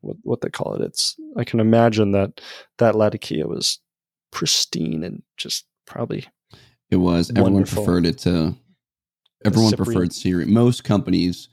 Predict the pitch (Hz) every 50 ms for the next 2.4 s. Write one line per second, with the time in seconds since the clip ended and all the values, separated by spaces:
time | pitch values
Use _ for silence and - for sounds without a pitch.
0 | _ _ _ _ _ _ _ _ _ _ - 202 - - - - _ 101 - -
1 | _ - 127 127 131 127 - - 123 110 107 123 139 139 123 101 - 104 113 110
2 | 98 98 92 90 87 85 -